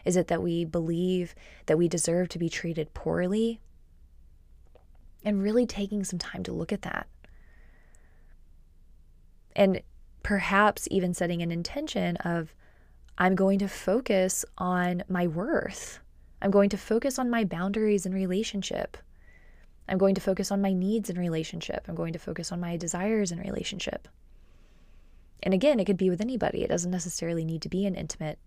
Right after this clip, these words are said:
partnership. Another idea is that if you are in a relationship, if you are in a marriage, this is a wonderful opportunity to set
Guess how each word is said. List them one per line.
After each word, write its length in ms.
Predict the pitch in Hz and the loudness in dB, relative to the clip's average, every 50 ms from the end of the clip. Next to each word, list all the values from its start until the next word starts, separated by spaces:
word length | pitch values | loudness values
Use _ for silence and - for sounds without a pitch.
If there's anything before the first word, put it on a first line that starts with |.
| - - - | -20 -18 -6
partnership. 640 | - - 190 - - 175 160 - - - - - - - - - - - - - - - - - - - - - - - - - - - - - | -2 0 0 0 -2 -4 -6 -6 -4 -4 -6 -6 -10 -16 -20 -20 -20 -20 -20 -20 -20 -20 -20 -20 -20 -20 -18 -18 -16 -16 -16 -16 -16 -14 -2 2
Another 720 | - 202 196 202 202 202 214 202 196 190 190 185 175 - - | 4 6 8 8 8 8 8 8 8 8 8 6 4 0 0
idea 480 | - 196 185 156 - 180 214 226 208 185 | 0 0 0 0 2 2 4 4 6 4
is 120 | - 175 - | 4 2 2
that 140 | 185 - - | 0 0 0
if 160 | 190 185 - | 0 -2 -2
you 180 | 185 180 - - - - - | -2 -4 -4 -4 -8 -10 -6
are 580 | - 226 269 311 330 294 233 196 175 180 - - | -4 -2 0 2 4 4 4 4 2 0 -2 -2
in 120 | - 170 170 | -2 0 0
a 60 | 170 | 2
relationship, 720 | 165 170 160 156 156 156 - 170 160 - 170 180 185 - | 2 2 2 2 0 -2 -2 -4 -4 -2 0 0 0 0
if 100 | 185 185 | 0 0
you 140 | 190 185 - - | 0 -2 0 -2
are 320 | 180 170 175 180 185 185 | -2 0 2 4 4 4
in 340 | 190 - 175 170 170 165 170 | 2 2 2 0 0 0 -2
a 60 | - 165 | -2 -2
marriage, 760 | 165 170 185 208 202 180 160 165 185 240 170 - - - - - - - - - - - - - | -2 0 2 2 2 2 2 2 0 0 0 -2 -6 -10 -12 -16 -20 -20 -20 -20 -20 -20 -8 -4
this 160 | - 285 262 | -2 0 2
is 120 | 330 311 349 | 2 4 4
a 80 | 330 | 4
wonderful 440 | 302 285 277 277 294 285 - 285 262 | 4 2 2 2 0 0 2 0 0
opportunity 680 | - - - - 254 240 - 240 226 233 240 226 240 233 | 0 0 0 0 0 -2 -2 -2 -2 0 0 2 2 2
to 100 | 220 226 | 2 2
set 340 | - - 214 208 202 - | 2 2 4 4 2 2